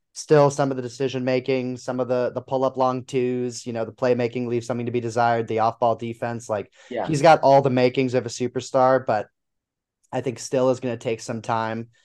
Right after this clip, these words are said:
Speaker 1: to put it together. Uh, I could very easily see him getting towards that top ten for next year. I feel like cracking all the way into the top ten may be a little bit too much of a leap, but I feel like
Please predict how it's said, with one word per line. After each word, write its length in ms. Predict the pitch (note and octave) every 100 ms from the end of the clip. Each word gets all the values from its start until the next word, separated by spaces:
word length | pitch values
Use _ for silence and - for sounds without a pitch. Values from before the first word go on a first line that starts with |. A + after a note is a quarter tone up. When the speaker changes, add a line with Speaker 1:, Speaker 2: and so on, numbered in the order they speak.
| _ -
Speaker 1:
to 100 | C3
put 160 | B2+
it 80 | A2
together. 640 | B2 G#2 G#2 A#2 B2 B2+ _ _ _ -
Uh, 640 | A#2 A2 G#2 F#2+ F#2 D2 -
I 140 | C3
could 300 | C3 D3 C#3
very 220 | C3 C#3 C3+
easily 680 | C#3+ C#3+ D3 D3 D3+ D3+ _ _ _
see 340 | - - C#3+ C#3
him 540 | C#3 C#3+ D3 D3 C3+
getting 520 | C3 C3 C#3+ D3 C3+ _ -
towards 440 | - C3+ C3+ C#3+
that 240 | C#3+ C#3+ -
top 280 | D3 C#3+ -
ten 280 | C#3+ D3
for 100 | C#3+
next 300 | D3 C#3+ -
year. 380 | D3+ D3+ D#3+ D#3 _ _ _ -
I 120 | A#2+
feel 260 | - C#3 C3
like 320 | B2 A#2+ _ _ _
cracking 480 | - A2+ A#2 B2 G#2+
all 160 | A2+
the 100 | A#2+
way 160 | A#2 G#2+
into 180 | A#2+ C3
the 100 | C#3
top 280 | D3+ C#3+ C#3+
ten 240 | D#3 D3
may 120 | B2
be 140 | A#2+ A#2
a 60 |
little 200 | A2+ A#2
bit 220 | A#2 G#2+
too 140 | - B2+
much 240 | A#2+ -
of 80 | B2+
a 40 | C3
leap, 300 | C#3 D3 D3
but 120 | A2
I 80 | A#2+
feel 240 | - A#2+
like 300 | A#2 A2